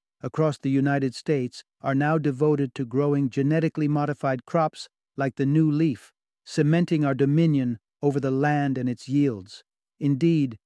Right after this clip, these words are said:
we've brought potatoes, and by extension our food sources, under our sway like never before. Yet with great power comes great uncertainty.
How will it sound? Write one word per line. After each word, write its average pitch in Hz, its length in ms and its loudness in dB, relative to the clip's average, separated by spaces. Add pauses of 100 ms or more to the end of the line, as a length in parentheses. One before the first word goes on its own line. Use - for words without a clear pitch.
(280)
we've 151 260 0
brought 151 280 -2
potatoes, 131 800 -4 (580)
and 131 160 -4
by 139 160 0
extension 127 720 -2
our 123 160 -6
food 135 380 -2
sources, 104 640 -10 (580)
under 151 360 2
our 131 120 0
sway 131 480 -2
like 120 280 -4
never 131 260 -2
before. 123 560 -6 (960)
Yet 143 180 -2
with 143 240 -2
great 165 320 0
power 143 400 -2
comes 127 360 -4
great 131 400 -2 (100)
uncertainty. 127 880 -6